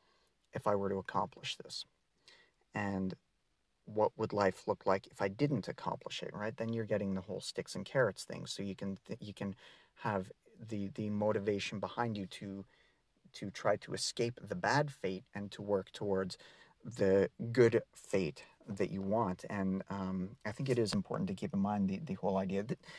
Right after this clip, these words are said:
now, this isn't quite to the point where you're setting goals. That comes later. But nonetheless, I think it is important to think about that vision of yourself as,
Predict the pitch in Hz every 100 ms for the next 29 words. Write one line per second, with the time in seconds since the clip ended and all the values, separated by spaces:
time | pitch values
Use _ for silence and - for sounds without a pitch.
0 | - 147 165 180 214 202 - 160 165 151
1 | 123 - 127 113 110 104 - 101 98 101
2 | 95 - 104 123 113 107 104 101 95 -
3 | - - 117 90 - _ - - - -
4 | _ _ - - _ _ _ 120 120 123
5 | 123 113 104 107 110 107 104 98 101 -
6 | - 104 98 - 101 98 98 - 98 87
7 | - 107 107 104 98 95 95 - 90 98
8 | - -